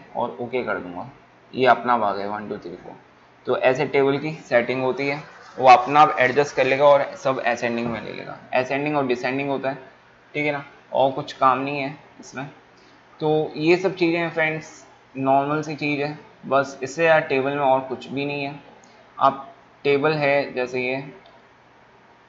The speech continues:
इसको आप property में जाके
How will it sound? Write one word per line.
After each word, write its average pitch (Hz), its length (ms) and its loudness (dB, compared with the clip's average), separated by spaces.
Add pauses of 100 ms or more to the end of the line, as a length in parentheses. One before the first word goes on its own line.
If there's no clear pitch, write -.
(960)
इसको 120 260 -6
आप 135 200 4
property 139 400 2
में 147 120 -2
जाके 139 400 2